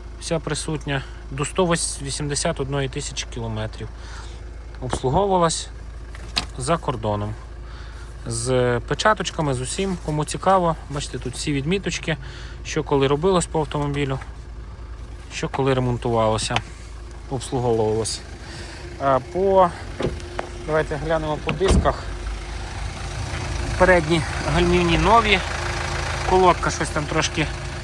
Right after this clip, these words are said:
більше половини, резина зима, не потрібно на зиму буде купувати.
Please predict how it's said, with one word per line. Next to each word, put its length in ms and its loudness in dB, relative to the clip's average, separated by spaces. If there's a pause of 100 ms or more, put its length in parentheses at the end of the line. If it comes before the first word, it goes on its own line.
(140)
більше 280 2
половини, 680 2 (920)
резина 540 4
зима, 480 4 (440)
не 60 -4
потрібно 440 -4
на 120 -4
зиму 240 -4
буде 260 -6
купувати. 600 0